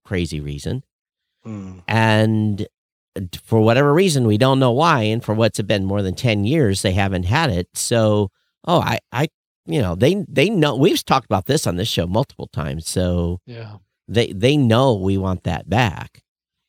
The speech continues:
Speaker 3: Well,
Speaker 1: Um,
Speaker 3: I think there's also a factor here that Apple is so big and they, they have so much infrastructure that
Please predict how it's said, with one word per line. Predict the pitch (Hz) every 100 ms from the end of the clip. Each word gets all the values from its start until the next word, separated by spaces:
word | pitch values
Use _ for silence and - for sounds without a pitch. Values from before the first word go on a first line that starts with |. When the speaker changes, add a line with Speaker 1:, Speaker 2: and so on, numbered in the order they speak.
| _ -
Speaker 3:
Well, | - 85
Speaker 1:
Um, | 82 80 78 76
Speaker 3:
I | 180
think | - 175 156 147 147 _
there's | 175 151
also | 180 160
a | 139
factor | 143 127 - 117
here | 151
that | 131 127
Apple | 135 - 127
is | 117
so | - 120
big | 107 123 120 113
and | 110 107 110
they, | 117
they | 156 135 165
have | 117
so | - 131
much | 117 117
infrastructure | 147 123 123 - 110 - 113 110
that | 101 -